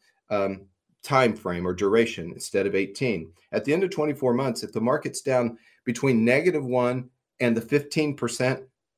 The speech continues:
of the buffer, you get paid a positive amount of money. If it's down negative five, the market's down negative five, you'll get a positive five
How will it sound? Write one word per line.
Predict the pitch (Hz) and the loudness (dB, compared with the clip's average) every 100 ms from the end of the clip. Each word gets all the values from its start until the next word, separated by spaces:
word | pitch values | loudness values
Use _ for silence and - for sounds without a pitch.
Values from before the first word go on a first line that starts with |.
| _ _ _ _ _ - | _ _ _ _ _ -2
of | 110 | 0
the | 95 | 0
buffer, | 90 110 117 139 151 - _ _ _ _ - | 2 2 2 -2 -6 -10 _ _ _ _ -4
you | 156 | 0
get | 170 - | 2 2
paid | 151 143 | 2 2
a | 139 | 2
positive | - 165 180 156 120 110 87 - | -4 -2 0 0 2 0 0 -6
amount | 101 98 90 95 | -4 -4 -4 -8
of | 92 | -8
money. | 90 80 80 - _ _ | -8 -8 -12 -18 _ _
If | 117 151 | 0 2
it's | 147 | 2
down | - 151 139 | 4 6 6
negative | 117 147 170 156 - | 6 4 4 0 2
five, | 151 135 107 101 - - | 4 6 6 2 0 -2
the | 113 | 2
market's | 117 127 131 | 4 2 -2
down | 127 120 | 0 4
negative | 113 147 139 | 4 2 -2
five, | - 98 85 87 _ _ _ - | 0 0 0 -6 _ _ _ 2
you'll | 143 160 | 4 6
get | 143 | 4
a | 131 | 2
positive | - 151 170 - 117 | 4 4 4 0 -2
five | - 98 90 95 | 0 0 2 -2